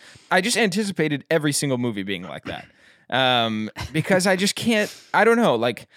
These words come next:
some of my experience with art films is that, that's what I expected, you know,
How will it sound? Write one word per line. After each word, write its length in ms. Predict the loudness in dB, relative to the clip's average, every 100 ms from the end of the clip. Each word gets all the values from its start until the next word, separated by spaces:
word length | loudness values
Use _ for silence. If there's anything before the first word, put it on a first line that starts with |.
| -20 _ -6
some 220 | 0 2
of 40 |
my 120 | 4
experience 400 | 2 0 -2 -2
with 220 | -4 -6 _ -2
art 200 | -2 0
films 440 | -2 -2 -4 -8 -10
is 400 | -8 -6 -8 -10 _ _ _ _ -16
that, 300 | -4 -2 0
that's 200 | 0 -2
what 160 | 2 2
I 80 | 2
expected, 680 | 0 -2 -4 -4 -8 -8 -4
you 100 | -2
know, 240 | 0 -2